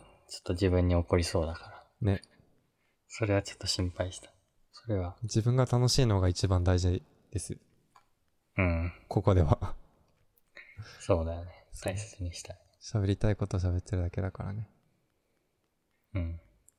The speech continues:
Speaker 2: うん。
Speaker 1: もう、ほとんど脳みそ使わずに、
Speaker 2: <laughs>
Speaker 1: 話して、あまり良くないか。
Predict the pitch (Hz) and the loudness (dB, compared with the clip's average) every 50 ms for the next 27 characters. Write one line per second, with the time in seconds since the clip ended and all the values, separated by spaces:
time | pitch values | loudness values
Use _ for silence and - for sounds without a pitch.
0 | _ _ _ _ _ _ - - _ _ _ _ _ _ _ _ _ _ _ _ | _ _ _ _ _ _ -20 -20 _ _ _ _ _ _ _ _ _ _ _ _
1 | _ _ _ _ _ _ _ _ _ _ _ _ _ _ _ _ _ _ _ _ | _ _ _ _ _ _ _ _ _ _ _ _ _ _ _ _ _ _ _ _
2 | _ _ 117 104 98 95 87 87 85 85 - _ _ _ _ _ _ _ _ _ | _ _ 2 2 4 4 2 0 -2 -6 -10 _ _ _ _ _ _ _ _ _
3 | _ _ _ _ _ _ _ _ _ _ _ _ _ _ _ _ _ _ _ _ | _ _ _ _ _ _ _ _ _ _ _ _ _ _ _ _ _ _ _ _
4 | _ _ _ _ _ _ _ _ _ _ _ _ _ _ - - _ - - - | _ _ _ _ _ _ _ _ _ _ _ _ _ _ -20 -4 _ 6 6 6
5 | - - - - - - - _ _ _ _ _ _ _ _ _ _ _ _ _ | 6 4 0 -6 -16 -18 -20 _ _ _ _ _ _ _ _ _ _ _ _ _
6 | _ _ _ _ _ _ _ _ _ _ _ _ _ _ _ _ _ - - _ | _ _ _ _ _ _ _ _ _ _ _ _ _ _ _ _ _ -20 -20 _
7 | _ _ _ _ _ 104 95 90 92 - _ _ _ _ _ _ _ _ _ _ | _ _ _ _ _ -8 -8 -8 -8 -12 _ _ _ _ _ _ _ _ _ _
8 | _ _ _ _ _ _ _ _ _ _ _ _ - _ _ - 110 101 95 - | _ _ _ _ _ _ _ _ _ _ _ _ -20 _ _ -6 -4 -4 -2 -2
9 | 92 95 95 98 101 98 - 98 - - - - 92 87 87 90 90 87 85 87 | -2 0 2 2 0 0 0 -2 -4 -4 -2 2 2 4 4 4 2 0 0 -2
10 | 90 - - - - - - - - - _ - - - - - - - - - | -4 -8 -12 -18 -20 -20 -18 -18 -18 -18 _ -20 -20 -20 2 6 8 8 8 8
11 | - - - - - - - - - - _ - _ _ - - - 107 - - | 6 4 4 2 -2 -8 -12 -14 -16 -20 _ -20 _ _ -6 0 2 2 2 2
12 | - - - - - _ _ _ _ _ _ _ _ _ _ _ _ _ _ _ | -2 -8 -12 -14 -16 _ _ _ _ _ _ _ _ _ _ _ _ _ _ _
13 | _ - 98 92 95 92 87 - 95 92 92 85 - - - | _ -4 -2 -2 0 -2 -2 -2 -2 0 0 -2 -2 -6 -12